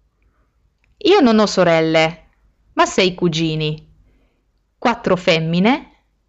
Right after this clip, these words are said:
e due maschi. Mia zia con il mio zio preferito abitano vicino a noi.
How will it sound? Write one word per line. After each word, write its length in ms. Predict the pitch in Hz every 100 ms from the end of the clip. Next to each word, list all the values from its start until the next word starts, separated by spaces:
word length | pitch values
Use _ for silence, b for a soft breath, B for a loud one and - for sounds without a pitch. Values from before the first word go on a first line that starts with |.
| -
e 160 | 381
due 240 | 330 220 190
maschi. 720 | 165 160 - - 170 175 _ _ _ _ _ _ _ _ _ _ _ _
Mia 360 | - 359 415 185
zia 580 | 185 202 170 170 202 -
con 200 | 262 254
il 120 | 254
mio 300 | 226 240 214
zio 320 | 220 349 254
preferito 840 | - 190 - 196 190 160 180 196 -
abitano 540 | - 254 220 214 190 185
vicino 500 | 220 220 - 320 254
a 80 |
noi. 480 | 196 165 160 160 156